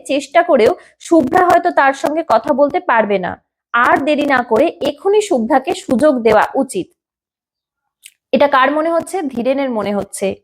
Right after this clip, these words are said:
চোরের মতো ভিটে থেকে নেমে বাঁশ ডিঙিয়ে ধীরেন পা টিপে টিপে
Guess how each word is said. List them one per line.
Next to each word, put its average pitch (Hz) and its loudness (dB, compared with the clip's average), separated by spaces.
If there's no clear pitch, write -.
চোরের 392 4
মতো 453 4
ভিটে 359 2
থেকে 392 0
নেমে 349 0
বাঁশ 285 0
ডিঙিয়ে 330 0
ধীরেন 320 2
পা 302 2
টিপে 349 -4
টিপে - -4